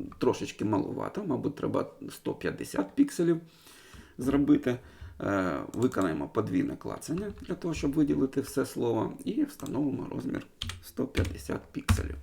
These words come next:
І ось такий у нас текст з'явиться.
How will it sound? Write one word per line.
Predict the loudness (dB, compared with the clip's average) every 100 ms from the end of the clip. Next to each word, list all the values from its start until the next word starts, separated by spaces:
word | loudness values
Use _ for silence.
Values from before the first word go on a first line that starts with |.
| -14 -20 -10 -2
І | 0 0
ось | -2 -8
такий | -12 -6 -4
у | -4
нас | -6 -8 -12 -20 _
текст | -6 -4 -6 -16 -14
з'явиться. | -8 -8 -8 -14 -16